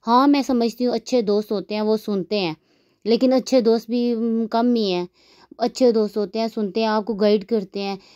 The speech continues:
आपको बता रहे होते हैं कि मैं क्या करूँ, क्या ऐसे करो, इस तरह से ऐसी टेक्निक अपनाओ कि अपने आप को ठीक कर लो। हालांकि उस वक्त इंसान का बिल्कुल दिल नहीं कर रहा होता कि मैं इस टाइम पे क्या करूँ, लेकिन करना ज़रूर पड़ता है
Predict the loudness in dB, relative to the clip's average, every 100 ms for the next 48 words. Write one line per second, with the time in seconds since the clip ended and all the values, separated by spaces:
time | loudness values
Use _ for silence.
0 | _ -6 -2 -2 -4 -4 0 2 4 4
1 | 2 0 -4 -2 0 0 0 -2 0 -2
2 | -2 -2 -2 -2 -4 -2 0 2 0 0
3 | 0 2 2 2 0 0 -2 -2 -2 -2
4 | -4 -4 -4 -4 -4 -4 -2 -2 0 -2
5 | -2 -2 -2 -2 -2 -4 -2 -2 -2 -2
6 | -4 _ _ _ _ _ _ _ 2 4
7 | 4 2 2 2 2 0 0 0 0 0
8 | 0 0 2 2 2 0 0 0 0 -2
9 | -2 -2 -2 -2 0 0 -2 -4 -2 0
10 | 0 0 0 0 0 -2 -2 0 0 2
11 | -2 -2 0 2 2 2 0 0 -4 -8
12 | -8 -10